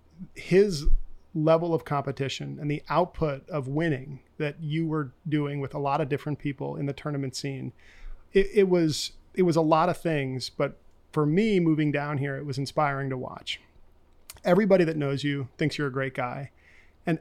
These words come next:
everyone that I've talked to in the process of preparing these questions and getting your story together, and I've done a lot of work, I've talked to a bunch of the guides you fished with,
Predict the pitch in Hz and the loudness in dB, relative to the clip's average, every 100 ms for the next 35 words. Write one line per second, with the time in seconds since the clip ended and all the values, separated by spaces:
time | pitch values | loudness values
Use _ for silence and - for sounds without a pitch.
0 | - 175 196 190 175 165 165 - 165 143 | 0 4 6 6 4 2 0 -2 -2 0
1 | 156 - 165 143 - 147 139 131 147 135 | 0 0 0 0 -2 -4 -4 -4 -2 -2
2 | - 139 147 131 139 - 156 156 143 135 | -4 -8 -8 -8 -8 -6 -4 0 0 -2
3 | - 139 - 143 135 139 123 151 156 151 | -4 -4 -4 -6 -6 -6 -2 0 2 0
4 | 143 - 151 139 135 131 147 151 139 139 | -2 -4 -4 -2 -4 -2 -2 -2 -4 -8
5 | 131 156 139 131 147 151 147 143 135 127 | -6 -6 -6 -4 -2 0 0 -2 -6 -6
6 | 143 135 151 135 156 160 147 139 135 135 | -4 -4 -6 -4 -4 -4 -6 -4 -4 -4
7 | 143 - 139 - 143 | -8 -8 -10 -6 -6